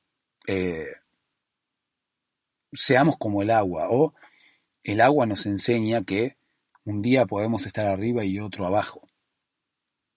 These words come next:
Y todo el mundo se me queda mirando. Algunos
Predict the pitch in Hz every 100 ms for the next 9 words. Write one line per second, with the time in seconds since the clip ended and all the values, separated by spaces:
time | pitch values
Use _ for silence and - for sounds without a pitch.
0 | _ _ _ _ _ _ _ _ _ _
1 | _ _ _ _ _ _ _ _ _ _
2 | 95 - 92 92 98 104 - 90 90 85
3 | 90 82 80 - - 101 131 147